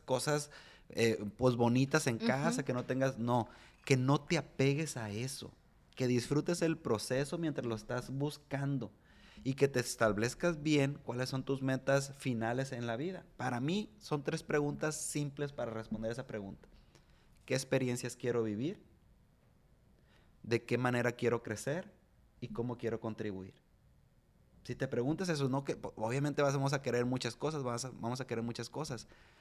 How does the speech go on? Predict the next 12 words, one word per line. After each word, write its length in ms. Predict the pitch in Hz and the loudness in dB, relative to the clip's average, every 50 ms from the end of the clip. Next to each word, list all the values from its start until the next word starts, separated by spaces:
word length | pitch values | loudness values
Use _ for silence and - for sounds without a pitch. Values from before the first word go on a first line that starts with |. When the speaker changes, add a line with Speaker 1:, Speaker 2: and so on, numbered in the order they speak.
| _ _ _ | _ _ _
Speaker 1:
pero 180 | - 120 120 - | -6 -6 -4 -2
¿qué 80 | - | -4
experiencias 460 | 147 143 - 165 156 156 160 160 151 | -4 -2 -4 -4 -4 -2 -4 -4 -6
quieres 280 | - - 156 151 156 147 | -6 -6 -4 -4 -2 0
vivir? 360 | 139 131 123 139 156 143 139 - _ _ _ _ _ _ _ _ _ _ _ _ _ _ _ _ | 0 -2 -2 -2 -6 -10 -12 -18 _ _ _ _ _ _ _ _ _ _ _ _ _ _ _ _
O 40 | - | -18
sea, 120 | - - | -18 -12
para 220 | - 131 131 127 117 | -8 -4 -2 0 0
mí 160 | 120 131 147 | 2 2 2
a 60 | 156 | 2
lo 80 | 170 170 | 2 2
mejor 500 | 151 131 131 - 143 151 160 165 - | 2 2 4 6 6 6 6 6 2